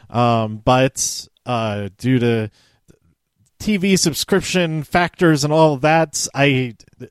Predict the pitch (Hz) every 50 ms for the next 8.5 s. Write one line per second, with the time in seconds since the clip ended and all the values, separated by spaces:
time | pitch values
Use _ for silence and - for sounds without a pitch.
0 | _ - 107 117 - - - 117 147 147 143 160 170 147 135 170 156 139 147 143
1 | 143 - - 135 131 127 123 123 120 117 120 - _ _ _ _ _ - - 120
2 | 120 117 104 - 143 139 139 139 135 131 - - 131 127 127 127 123 120 113 101
3 | 101 92 110 110 101 82 - - 120 117 - - 156 143 127 _ - 110 123 120
4 | 110 104 - - 165 185 175 151 131 117 139 139 135 104 104 127 160 143 110 92
5 | - - - _ - - - _ - 110 - 117 120 120 120 117 113 117 - -
6 | 113 113 110 110 107 104 104 101 104 - - - 117 110 - - - - - -
7 | - - 117 117 101 110 110 104 107 113 107 - - 113 104 - - 123 - 117
8 | 107 - - - 113 110 107 101 92 92